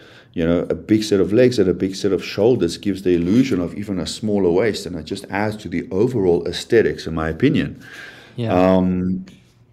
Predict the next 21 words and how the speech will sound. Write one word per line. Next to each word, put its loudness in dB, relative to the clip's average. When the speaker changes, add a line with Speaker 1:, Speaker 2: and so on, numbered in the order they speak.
Speaker 1:
so, 8
yeah, 2
I 0
th-, -12
I -4
think, -6
uh, 0
to 0
avoid 2
that, 2
I -2
think 4
a 8
lot 10
of 4
people 2
should, 2
um, 2
just -6
get 4
comfortable 0